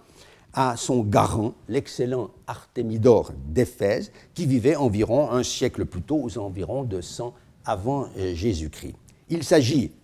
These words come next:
de Xanthos, Patara, Pinara, Olympos, Myra et Clos. Cette liste, euh, euh, canonique, on peut dire, avait trouvé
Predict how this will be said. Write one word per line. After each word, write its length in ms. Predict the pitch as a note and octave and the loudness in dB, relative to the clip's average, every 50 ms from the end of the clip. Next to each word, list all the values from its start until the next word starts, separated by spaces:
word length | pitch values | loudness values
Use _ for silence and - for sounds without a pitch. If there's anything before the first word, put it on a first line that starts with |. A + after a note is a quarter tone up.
| _ _ - | _ _ -12
de 80 | - D#2 | -12 -10
Xanthos, 800 | - - - D3 E3 G3+ F#3 - G#3+ G#3+ A3+ C4+ C#4 - - _ - _ _ _ _ - _ | -10 -2 0 2 2 2 0 -2 0 0 0 -2 -4 -8 -14 _ -20 _ _ _ _ 0 _
Patara, 840 | D3+ D3 - - C3+ A#2 G2+ A2 A#2+ C3 - - - - _ _ _ _ _ - - - - | 2 2 4 4 2 2 4 4 2 2 2 -2 -10 -20 _ _ _ _ _ -20 -20 -12 -8
Pinara, 680 | E3+ F3 D#3+ D3+ C3 A#2+ A#2 A#2+ A#2+ C#3 D#3 - - - | -4 0 2 4 4 4 4 2 2 2 0 -6 0 4
Olympos, 800 | C#3+ D3 D3 C3+ C3+ C3 B2 - - B2 C3 C#3 D#3 D3 - - - - | 6 6 6 4 2 0 -2 0 0 2 2 2 2 -2 -4 -10 -14 -6
Myra 800 | A2 A#2+ C3+ D#3+ E3 D#3 - B2 B2+ B2 F#2 - - _ _ _ | -2 2 2 4 4 2 0 0 -2 -2 -2 -2 -8 _ _ _
et 220 | - A#2+ A2+ F2+ - _ _ _ | -6 -6 -6 -6 -8 _ _ _
Clos. 600 | - F3+ G3 G#3 A3 B3 D#4 F4 - - - - C#3+ A#2+ - - - - - _ _ _ _ - - - - - - - - - | -2 4 8 10 10 10 10 8 4 2 6 6 6 6 6 0 -10 -20 -20 _ _ _ _ -20 -20 -20 -20 -20 -20 -20 -20 -18
Cette 320 | - - - C3+ A#2+ - | -10 -6 -4 -4 -4 -2
liste, 420 | F3 G#3+ A3+ G#3+ D#3+ - - - C#3 G#2 E2 - - - _ _ - _ _ _ - - - _ _ - - - - - - - - - - - | -2 0 0 2 0 -2 0 0 0 0 0 -4 -14 -20 _ _ -20 _ _ _ -20 -20 -20 _ _ -20 -20 -20 -20 -20 -12 -12 -10 -8 -2 2
euh, 800 | B2 A#2+ A2+ A2+ G#2+ G2+ G2+ F#2+ G2 F#2+ F#2+ - G#2+ A2 A2 G#2 G#2+ G#2+ - _ _ - - - _ _ _ _ - | 2 4 4 4 2 2 2 0 0 -2 -4 -4 -6 -6 -6 -8 -8 -12 -14 _ _ -20 -20 -20 _ _ _ _ -10
euh, 420 | B2 A2+ - - A2 G#2 G#2 G2+ G2 - - - - - - - - | -8 -8 -6 -6 -8 -8 -8 -8 -10 -12 -14 -16 -18 -20 -20 0 4
canonique, 500 | - B2+ C#3 D3+ G3 A#3+ D4+ D4+ - - | 6 8 10 12 12 12 10 8 8 6
on 80 | A#2 F#2 | 0 -2
peut 160 | - G#2+ A2 | 0 0 0
dire, 380 | G2+ G#2+ B2 A2 F#2 E2+ D#2+ - - - | 2 2 2 2 2 -2 -6 -10 0 2
avait 220 | B2+ C#3+ D#3 F3+ | 4 6 6 4
trouvé 600 | D3 - - F#3+ G3 D#3 F3 A#3 A#3 F3 - - | 2 0 -2 -4 -2 0 2 4 4 4 2 0